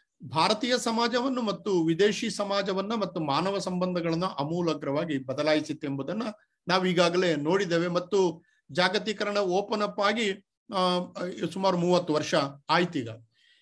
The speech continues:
ಈ ಹೊಸ ಬಗೆಯ ಒಂದು ಸಮಾಜ ಏನು ಕ್ರಿಯೇಟ್ ಆಯ್ತು, ಒಳ್ಳೆದ ಕೆಟ್ಟದ ಎಂಬ ಮೌಲ್ಯಮಾಪನಕ್ಕಿಂತ, ಆ, ತೀವ್ರವಾದಂತ ಒಂದು ಸಾಮಾಜಿಕ ಬದಲಾವಣೆ ಇದರಿಂದ ಉಂಟಾಯ್ತು ಅಂತ.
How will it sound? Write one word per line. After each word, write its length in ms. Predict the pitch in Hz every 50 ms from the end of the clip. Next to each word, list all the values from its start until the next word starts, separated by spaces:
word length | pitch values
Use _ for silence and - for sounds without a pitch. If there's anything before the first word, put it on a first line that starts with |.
| _ _ _ _ _ _ -
ಈ 360 | - 202 254 262 262 262 247
ಹೊಸ 440 | 202 - - _ - - 180 180 -
ಬಗೆಯ 340 | 226 220 - 226 302 285 285 269 262 233 208 -
ಒಂದು 280 | - 208 214 214 220 202
ಸಮಾಜ 480 | - - 170 175 196 220 226 226 196 214 208 185 147 139 139 - - _ - -
ಏನು 280 | 165 170 202 208 208
ಕ್ರಿಯೇಟ್ 420 | 180 - 143 151 160 185 196 180 180
ಆಯ್ತು, 580 | 170 160 143 - 139 135 143 185 - - _ _ _ _ _ _ -
ಒಳ್ಳೆದ 420 | - 180 175 185 220 233 247 240
ಕೆಟ್ಟದ 360 | 247 240 240 214 214 - 220 214
ಎಂಬ 240 | 214 208 202 196
ಮೌಲ್ಯಮಾಪನಕ್ಕಿಂತ, 960 | 202 175 156 160 190 202 196 196 196 196 185 - 190 196 185 - 247 269 262 214 180 160 165 - _ _ _ _ _ _ _ - -
ಆ, 100 | 160 165
ತೀವ್ರವಾದಂತ 840 | 165 - - 233 254 269 269 262 262 247 240 233 214 220 214 214 -
ಒಂದು 320 | 220 208 196 180 175 170
ಸಾಮಾಜಿಕ 520 | 160 - 165 170 190 208 214 208 208 208 -
ಬದಲಾವಣೆ 600 | 165 143 143 147 185 208 220 220 226 220 214 208
ಇದರಿಂದ 280 | 190 180 190 185 185
ಉಂಟಾಯ್ತು 600 | 180 175 180 190 180 185 175 151 143 131 - 127 113
ಅಂತ. 160 | 110 110